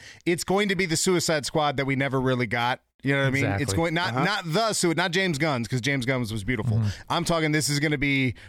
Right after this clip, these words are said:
Speaker 1: what, Josh, was it Josh Trank? No, Josh Trank was Fantastic Four. Uh, David Ayers. David Ayers'
Speaker 2: Yep.
Speaker 1: version
Speaker 2: Yeah.
Speaker 1: of the Suicide Squad that we never really got, this will be that.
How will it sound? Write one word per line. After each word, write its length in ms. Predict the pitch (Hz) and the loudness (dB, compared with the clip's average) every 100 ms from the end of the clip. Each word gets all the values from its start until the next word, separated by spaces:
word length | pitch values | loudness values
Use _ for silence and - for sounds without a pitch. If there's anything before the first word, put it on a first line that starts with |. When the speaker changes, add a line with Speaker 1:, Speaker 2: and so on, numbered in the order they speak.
| - | -4
Speaker 1:
what, 180 | 131 90 | -2 -2
Josh, 280 | 127 131 - - | -4 -4 -6 -8
was 140 | 131 110 | -6 -4
it 40 | |
Josh 240 | 127 143 | -2 -2
Trank? 260 | - 151 135 | 0 -2 -2
No, 260 | 120 90 78 | -2 -4 -4
Josh 220 | 127 120 | -2 0
Trank 200 | 139 123 | 0 -2
was 220 | 110 95 | -4 -6
Fantastic 500 | - 120 113 110 - | -6 -4 -4 -4 -6
Four. 380 | - 104 85 78 - | -8 -8 -8 -12 -10
Uh, 360 | 104 110 110 117 | -4 -2 -2 -4
David 280 | 107 147 135 | -2 -2 0
Ayers. 400 | 127 92 82 - - - - | -2 -2 -6 -10 -14 -20 -4
David 260 | 175 180 175 | -2 0 2
Ayers' 280 | 175 175 117 | 2 2 0
Speaker 2:
Yep. 40 | |
Speaker 1:
version 400 | 113 160 156 131 | 0 0 2 2
Speaker 2:
Yeah. 60 | 143 | 0
Speaker 1:
of 80 | 117 | 0
the 60 | 123 | 0
Suicide 560 | 170 156 131 131 117 | 2 2 0 -2 -2
Squad 480 | - 123 110 107 104 - - | -2 -2 0 -2 -4 -16 -8
that 100 | 139 | -4
we 100 | 143 | -2
never 240 | 147 156 | -2 -2
really 300 | 151 151 143 | 0 0 0
got, 380 | 117 139 147 160 _ _ _ - | -2 -2 -2 -4 _ _ _ -18
this 440 | 113 113 156 - | -10 -2 0 2
will 100 | 147 | 0
be 140 | 123 120 | 0 -2
that. 260 | 98 71 | -4 -8